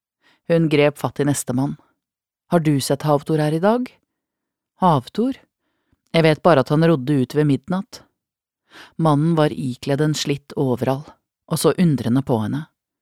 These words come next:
"Du har ikke sett ham komme tilbake igjen, da?" "Jeg hører det er funnet en båt, men det kan jo være en annens. Kanskje noen har lånt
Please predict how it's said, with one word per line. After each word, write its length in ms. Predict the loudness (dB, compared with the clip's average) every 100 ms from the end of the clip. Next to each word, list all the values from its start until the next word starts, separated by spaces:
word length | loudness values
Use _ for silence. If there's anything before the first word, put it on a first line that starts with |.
| _ _ _ _ -8 2
"Du 120 | 4
har 80 | 4
ikke 160 | 2
sett 320 | 2 0 0
ham 160 | 0 0
komme 240 | 0 0
tilbake 460 | 0 0 0 0 -2
igjen, 120 | 0
da?" 120 | 0 -2 _ _ _ _ _ _ _ -2
"Jeg 120 | 2
hører 180 | 4 4
det 100 | 2
er 60 |
funnet 260 | 2 0 0
en 100 | 0
båt, 360 | 0 0 -4 -8
men 140 | -4
det 60 | 0
kan 160 | 0 2
jo 80 | 2
være 220 | 0 0
en 60 | -2
annens. 540 | -2 -2 -4 -6 -14 _ _ _ _ _ _ _ 0
Kanskje 320 | 2 2 2
noen 240 | 2 2 2
har 120 | 2
lånt 300 | 2 0